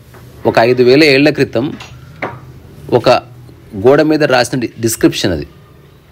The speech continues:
దాన్ని డీకోడ్ చేసే ఒక శాస్త్రవేత్తల బృందం రకరకాల కంక్లూజన్కి వస్తారు.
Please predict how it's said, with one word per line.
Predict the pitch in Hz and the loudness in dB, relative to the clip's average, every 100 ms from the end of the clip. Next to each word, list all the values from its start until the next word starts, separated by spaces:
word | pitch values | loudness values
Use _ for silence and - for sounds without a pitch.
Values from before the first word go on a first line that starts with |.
| - - - _ - _ - - - - | -20 -20 -20 _ -20 _ -20 -20 -10 0
దాన్ని | 127 147 | 0 2
డీకోడ్ | 147 135 156 165 131 | 0 2 4 2 4
చేసే | 135 - 190 | 2 2 0
ఒక | 180 - - 107 90 - | -2 -4 -4 0 0 -2
శాస్త్రవేత్తల | - 110 - 120 113 110 | -2 -2 0 -4 -2 -2
బృందం | 92 98 - - _ _ - _ _ _ - - - | -2 -2 -4 -10 _ _ -20 _ _ _ -20 -8 -4
రకరకాల | 104 113 113 113 | -2 0 2 0
కంక్లూజన్కి | 110 101 104 110 98 | 0 -4 -2 -2 -2
వస్తారు. | - - 92 - | -6 -2 -2 -2